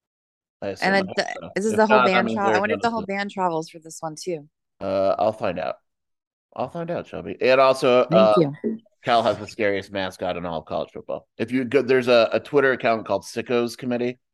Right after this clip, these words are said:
Speaker 1: which is great. They basically focus on, like, the worst games of the <laughs> week. And they're so bad that they're good.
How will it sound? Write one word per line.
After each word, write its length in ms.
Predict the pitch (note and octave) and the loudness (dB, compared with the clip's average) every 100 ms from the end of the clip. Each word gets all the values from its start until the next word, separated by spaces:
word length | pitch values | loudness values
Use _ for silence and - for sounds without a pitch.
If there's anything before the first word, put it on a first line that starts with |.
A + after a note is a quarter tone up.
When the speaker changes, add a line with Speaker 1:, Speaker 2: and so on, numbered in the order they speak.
| _ | _
Speaker 1:
which 180 | G#2+ - | -12 -12
is 100 | F#2+ | -16
great. 400 | - G2+ G2+ G#2+ | -10 -6 -4 -4
They 100 | G2+ | -2
basically 680 | G2 G2 - G2+ F#2+ F#2+ - _ _ - | -2 -4 -8 -10 -6 -8 -10 _ _ -4
focus 340 | G#2 G2+ F#2+ | -2 -2 -6
on, 120 | F#2+ | -6
like, 160 | F#2+ F#2 | -6 -6
the 100 | G2+ | -6
worst 300 | F#2+ F#2 - | -4 -6 -6
games 300 | G2 F#2+ F#2 | -8 -8 -8
of 80 | G#2+ | -10
the 80 | A#2 | -4
<laughs> 40 | |
week. 340 | C#3+ B2+ C3+ - - - _ _ - | -2 -4 -8 -16 -20 -20 _ _ 0
And 200 | A2 G2+ | 0 0
they're 80 | G2 | -2
so 260 | - G#2+ | 0 0
bad 320 | F2+ G2+ G2 | 2 2 2
that 160 | F#2 F#2 | 0 -2
they're 180 | F#2+ F2+ | -2 -4
good. 380 | G2+ F#2+ G#2 | -2 0 0